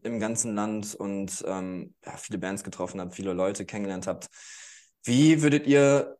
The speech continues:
die Veränderung, die Entwicklung oder, ähm, ja, konkret gesagt, wie hat sich eure Einstellung zur deutschen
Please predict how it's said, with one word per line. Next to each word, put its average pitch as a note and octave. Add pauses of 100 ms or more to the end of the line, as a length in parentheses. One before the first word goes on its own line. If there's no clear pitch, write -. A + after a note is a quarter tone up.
(100)
die A#2+
Veränderung, B2+
die A2
Entwicklung G#2+ (240)
oder, F#2
ähm, F2 (1080)
ja, E2+
konkret G#2
gesagt, G#2+
wie G#2+
hat A2
sich G#2
eure G2
Einstellung A#2+
zur A2
deutschen G#2+